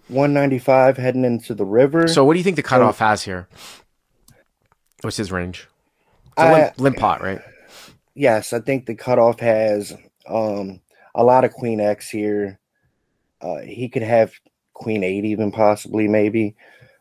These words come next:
Speaker 1: Uh, if he has sets, it's only, like, fours. He could maybe turn sets of sevens, but I think he has a lot of queen X, um, and probably, like, offsuit Broadway queen X, to be honest.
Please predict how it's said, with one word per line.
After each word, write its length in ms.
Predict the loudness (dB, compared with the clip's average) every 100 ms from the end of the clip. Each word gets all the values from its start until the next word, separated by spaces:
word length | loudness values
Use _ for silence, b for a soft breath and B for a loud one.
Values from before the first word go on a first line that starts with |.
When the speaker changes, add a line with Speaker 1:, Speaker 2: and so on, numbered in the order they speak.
| b _ _ _ _ _ _ 0
Speaker 1:
Uh, 420 | 4 4 4 2
if 60 | 2
he 120 | 2
has 280 | 4 4 4
sets, 440 | 0 4 4 2
it's 120 | -8 -4
only, 180 | -2
like, 200 | 0 -2
fours. 800 | -4 -16 -6 -2 0 0 0 -2
He 100 | -8
could 180 | -10 -8
maybe 760 | -6 -4 -2 -2 -4 -6 -6 -8
turn 460 | -6 -4 -2 -4
sets 340 | -4 -2 -2 -2
of 80 | -8
sevens, 520 | 0 0 0 -4 -6
but 120 | -2
I 40 | 0
think 200 | 0 2
he 80 | 2
has 140 | 2
a 60 | 2
lot 160 | 2
of 60 | 0
queen 300 | -2 0 2
X, 440 | 2 0 -6 -18 _ _ _ _ _ _ -2
um, 280 | 0 0 0
and 180 | -2 0
probably, 440 | 2 2 0 0
like, 160 | 0 2
offsuit 480 | 2 2 -2 -8 -4
Broadway 420 | -2 -2 -6 -10
queen 240 | -12 -12
X, 280 | -12 -14 -16
to 80 | -20
be 120 | -14
honest. 420 | -14 -12 -16 -18